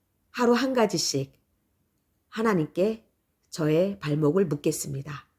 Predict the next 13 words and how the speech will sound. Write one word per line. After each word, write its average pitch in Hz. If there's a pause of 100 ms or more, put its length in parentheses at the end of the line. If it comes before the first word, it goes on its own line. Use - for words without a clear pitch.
(240)
그것이 143
하나님이 175
기뻐하시는 175
삶이 147
되고, 165 (440)
주님과 160 (280)
동행하는 165
삶이 170 (160)
되는 143
줄 220 (100)
믿습니다. 135 (460)
오늘 147
귀한 160